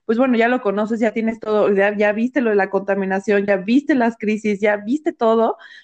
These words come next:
bueno, haz algo con ello, ¿no? O sea, yo, yo, por ejemplo, o sea, yo, que, que sé, insisto, sé que mi, que mi impacto personal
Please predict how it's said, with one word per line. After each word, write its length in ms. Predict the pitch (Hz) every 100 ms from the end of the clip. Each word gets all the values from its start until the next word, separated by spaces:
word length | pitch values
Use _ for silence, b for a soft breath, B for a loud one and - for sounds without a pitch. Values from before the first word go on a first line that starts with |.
| B
bueno, 320 | 247 320 202 -
haz 220 | 208 214
algo 280 | 220 240 214
con 180 | 208 208
ello, 280 | 240 226 180
¿no? 240 | 180 202
O 60 | 202
sea, 160 | 240
yo, 240 | 220 240 240
yo, 580 | 208 233 233 240 240 -
por 120 | 302
ejemplo, 360 | 240 214 247
o 40 | 214
sea, 240 | 220 208 208
yo, 120 | 214 _ _ _ _
que, 200 | 220 208
que 220 | 214 220
sé, 280 | 220 285 220
insisto, 460 | - 214 247 226 254
sé 140 | 240 220
que 120 | 240
mi, 140 | 226
que 160 | - 208
mi 100 | 208
impacto 440 | 214 220 220 262
personal 540 | 262 269 220 196 202